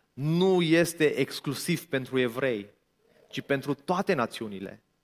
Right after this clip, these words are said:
Adică nu este limitată la un singur popor, ci e întinsă înspre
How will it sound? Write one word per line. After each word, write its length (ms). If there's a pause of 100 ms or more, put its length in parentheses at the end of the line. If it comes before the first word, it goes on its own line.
(320)
Adică 280
nu 100
este 220
limitată 600
la 100
un 120
singur 320
popor, 380
ci 100
e 240
întinsă 640
înspre 420